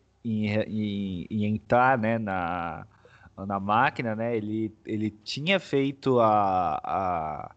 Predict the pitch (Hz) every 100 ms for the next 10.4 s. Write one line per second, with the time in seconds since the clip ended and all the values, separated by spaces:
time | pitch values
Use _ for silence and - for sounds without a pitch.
0 | _ - - _ - 120 - 123 123 135
1 | 139 135 - 131 - 175 202 170 180 165
2 | 151 143 135 139 131 131 - 139 131 147
3 | 156 139 - 135 123 127 123 127 123 123
4 | 113 120 165 185 151 110 110 117 135 120
5 | 110 107 110 131 127 127 135 131 143 123
6 | 131 135 131 127 117 123 120 123 127 120
7 | 113 113 123 113 120 120 127 156 151 131
8 | 120 123 123 117 113 - 120 131 151 139
9 | - 127 127 135 135 143 - 127 156 185
10 | 143 123 135